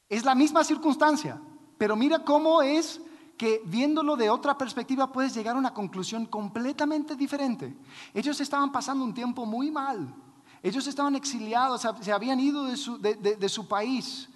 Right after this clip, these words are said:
Estaban sufriendo. Pero mira, mira su conclusión.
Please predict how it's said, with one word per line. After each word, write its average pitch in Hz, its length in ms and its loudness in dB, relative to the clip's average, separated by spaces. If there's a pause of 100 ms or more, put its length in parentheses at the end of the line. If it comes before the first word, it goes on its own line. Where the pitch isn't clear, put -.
(1080)
Estaban 233 300 2
sufriendo. 254 680 -4 (220)
Pero 254 180 2
mira, 320 280 8
mira 285 320 2
su 330 120 -2
conclusión. 254 600 -2